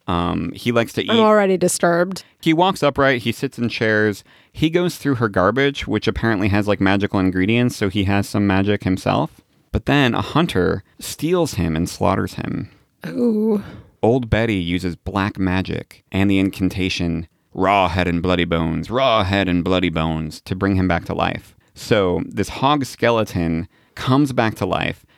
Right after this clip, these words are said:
Speaker 1: He gets some claws from a bear,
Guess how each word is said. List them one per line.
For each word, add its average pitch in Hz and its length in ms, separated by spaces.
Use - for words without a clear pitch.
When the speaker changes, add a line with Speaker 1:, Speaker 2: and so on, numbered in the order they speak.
Speaker 1:
He 113 220
gets 127 300
some 101 240
claws 113 520
from 104 160
a 85 60
bear, 85 600